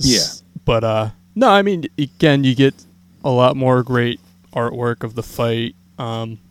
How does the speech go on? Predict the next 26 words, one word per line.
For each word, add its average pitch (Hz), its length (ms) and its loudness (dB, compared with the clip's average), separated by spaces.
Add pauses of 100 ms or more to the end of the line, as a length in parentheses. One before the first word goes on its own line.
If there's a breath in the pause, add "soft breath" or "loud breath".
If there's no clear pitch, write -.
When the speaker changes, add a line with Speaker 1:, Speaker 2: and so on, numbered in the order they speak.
(160)
Speaker 1:
they're 120 100 -10
fighting 120 440 -2
the 117 100 -4
three 127 220 0
mutant 127 260 0
Shredders 117 540 -2
and 117 120 -4
then 113 300 -6 (1120 soft breath)
what 117 340 -2 (140)
are, 113 140 -10
I 110 140 -10 (560)
assume, 117 420 -4
are 117 80 -4
just - 760 -10
the 110 220 -10 (680)
mid-boss 117 800 -2
level 113 280 -4
guys 113 800 -4 (460)
of 120 120 -6
the 113 100 -4
Foot - 280 -6
Clan. 113 440 -8 (360)
Speaker 2:
Yeah, 127 280 2
my 123 180 2
note 202 320 2
about 131 540 -2